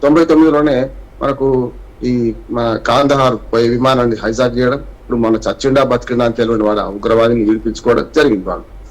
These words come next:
అప్పుడు వాజ్పేయి కూడా చాలా మాట్లాడినారు. వాళ్ళు ఏమని అంటే, "చూసిండా పిరికి పంద చర్య, వాళ్ళు లొంగిపోయినట్టే కదా,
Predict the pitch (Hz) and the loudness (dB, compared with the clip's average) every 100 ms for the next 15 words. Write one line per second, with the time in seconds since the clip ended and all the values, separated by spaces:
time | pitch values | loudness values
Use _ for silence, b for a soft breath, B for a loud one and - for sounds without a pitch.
0 | - - - - 156 135 151 170 165 160 | -20 -14 -6 0 4 4 4 4 6 6
1 | 156 135 147 139 120 110 107 101 107 110 | 4 2 4 2 2 0 0 -2 0 2
2 | 123 120 117 123 113 - - 127 127 127 | 4 4 4 2 2 -4 -10 -4 0 0
3 | 127 123 110 123 113 123 117 117 113 - | 0 -2 -2 -2 0 0 4 4 2 -2
4 | - - 120 117 113 120 - 120 113 113 | -10 -2 2 2 2 0 0 0 2 2
5 | 113 113 | 2 2